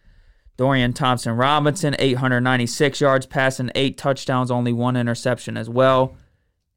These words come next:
Here's the key to the game. Eight yards per rush for D T R, two rushing touchdowns. Uh, I th-, I think U C L A's resume is slightly stronger than Washington right now, and they're playing a little bit better on third down defense, thirty-five point nine percent.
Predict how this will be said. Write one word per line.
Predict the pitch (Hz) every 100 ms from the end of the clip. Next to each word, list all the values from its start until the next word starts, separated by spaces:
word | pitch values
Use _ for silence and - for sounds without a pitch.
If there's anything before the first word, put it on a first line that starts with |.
| _
Here's | 165 185
the | 170
key | 156 165 139
to | 135
the | 123
game. | 120 117 110 -
Eight | 156 160
yards | 147 143 127
per | - 127
rush | 123 123 -
for | 120
D | 117 123
T | - 120
R, | 117 120 120 117 _ _ -
two | 165 147
rushing | 143 131 123
touchdowns. | 113 131 123 - 123 123 120 117 - _ _ _ _ _ -
Uh, | 110 -
I | 135 160
th-, | -
I | 147
think | 160 170 143
U | 143
C | 147 139
L | 135
A's | 131
resume | 120 131 131 127 131
is | 127
slightly | 139 131 - 127
stronger | - 127 131 127
than | 123 120
Washington | 120 123 127 135 123 127
right | 123 120
now, | 123 123 123 123 _ _ _
and | - 131
they're | 127
playing | - 139 127
a |
little | 117 123 123
bit | 123 117
better | 123 120
on | 117
third | 117 123 120
down | 113 113
defense, | 123 123 127 117
thirty-five | - 123 120 131 120 113
point | - 117 101
nine | 117 117
percent. | 120 - 120 117 -